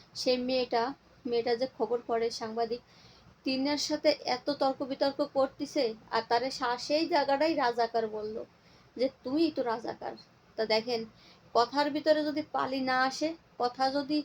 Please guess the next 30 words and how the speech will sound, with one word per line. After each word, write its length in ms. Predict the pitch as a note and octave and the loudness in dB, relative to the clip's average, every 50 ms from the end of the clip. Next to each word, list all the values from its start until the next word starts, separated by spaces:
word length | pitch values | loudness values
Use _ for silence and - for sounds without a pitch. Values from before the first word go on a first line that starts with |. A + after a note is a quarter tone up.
| - - - - - - | -4 -10 -20 -20 -12 -6
ওনাদের 360 | B3 B3+ B3+ C4+ C#4 C4+ D4+ | -4 0 2 2 4 4 2
সাথে 300 | C#4+ - D4+ D4+ D#4 D4+ | 2 2 0 0 0 0
মিল 320 | C#4 C4 C4 C#4 C#4 C4+ C4 | 0 0 0 0 0 0 2
না 100 | C4+ C4 | 0 0
থাকে, 400 | - C#4 D4 D4 - D#4+ E4+ E4+ - - _ _ _ _ - | 0 -2 -4 -2 0 0 -2 -2 -2 -6 _ _ _ _ -4
তাহলে 380 | A#3+ A#3+ A3 B3 C4 C4 C4 B3+ | -4 -4 -2 -2 -4 -4 -4 -6
সে 200 | - - C4 A#3+ | -6 -4 -4 -4
রাজাকার। 540 | A3+ A3+ A#3 A3+ G#3 G#3+ A3 - A#3+ A#3 A3+ - - _ _ _ _ _ _ _ - _ - | -4 -4 -6 -4 -6 -6 -6 -6 -8 -8 -10 -12 -20 _ _ _ _ _ _ _ -14 _ -4
তো 100 | A3+ A3 | -4 0
দেখেন, 480 | A3 A3 A#3 A#3 C4+ B3+ A3+ A3 A3 | 0 0 0 0 0 -2 -2 -2 -6
ক্ষমতা 540 | G#3+ _ _ - A3+ A3 A#3 B3+ - - C4+ | -12 _ _ -4 -4 -2 -2 -2 2 2 2
পাইয়ে 380 | C4 C4 B3 A#3+ B3+ B3+ A3+ G#3+ | 4 2 0 0 0 -2 -2 -4
ক্ষমতার 500 | - - A#3 A3 A#3 B3+ - C4+ - - | -6 -6 -4 -4 -4 -4 -4 -4 -4 -4
অপব্যবহার 800 | - - B3 - - B3 A3+ A#3+ A#3 B3 A#3+ - C4+ B3+ B3+ B3 - - | -2 -4 -4 -4 -4 -2 0 0 0 0 -2 -4 -6 -6 -6 -8 -6 -6
করতে 340 | C4+ C4+ C#4 _ - B3 A#3+ | -6 -6 -6 _ -8 -8 -6
হয় 180 | A3 G#3+ G#3+ | -6 -6 -8
না, 160 | G#3+ G#3+ A3 A3 - - - - - - - | -8 -10 -16 -18 -20 -20 -20 -20 -20 -12 -4
আল্লাহকে 480 | - A#3 A3 A3+ A3+ A#3 A#3+ - C#4 C4+ | -2 0 2 2 2 0 0 -2 -4 -6
ভয় 280 | A3+ A#3 A#3 A#3+ B3+ C4 | -6 -6 -6 -4 -2 -2
রাখতে 340 | C4 B3+ - _ - C4+ A#3 B3+ | -2 -4 -6 _ -12 -8 -4 -4
হয়, 180 | G#3+ G#3 A3+ A3+ - | -4 -4 -4 -8 -8
কারণ 300 | - A3+ A3+ A#3+ B3 B3 | -6 -4 -2 -4 -4 -6
সকল 480 | A#3+ - - B3 A#3+ - D4 D4+ D4 D4 | -10 -12 -10 -12 -10 -6 -6 -4 -4 -4
ক্ষমতার 540 | - - C4+ B3 B3+ C4+ - C#4+ C4+ C4+ B3 | -4 -4 -6 -6 -6 -6 -4 -4 -4 -4 -4
মালিক 360 | A#3+ A#3+ B3 B3+ C4 - C4+ | -4 -4 -4 -6 -6 -6 -6
হচ্ছে 260 | B3+ - - - C#4+ | -8 -6 -4 -2 0
একজন, 480 | A#3+ A#3 A3+ A3 A3+ A3+ A#3 A3 A3 A3 | 2 2 2 0 0 2 2 2 0 -2
তিনি 280 | - A#3 A3+ A#3 A#3+ | -4 -4 -4 -4 -2
আল্লাহ। 420 | A3 G#3+ A3 A3+ A3+ A3+ A3 G#3+ - - - - - - - - - - - - | -2 -2 -2 -2 -2 -2 -2 -4 -4 -8 -18 -20 -20 -20 -20 -20 -20 -20 -14 -6
আল্লাহ 420 | - - C4 C4+ C#4 C4+ C#4 C#4+ | -2 0 0 2 2 4 4 4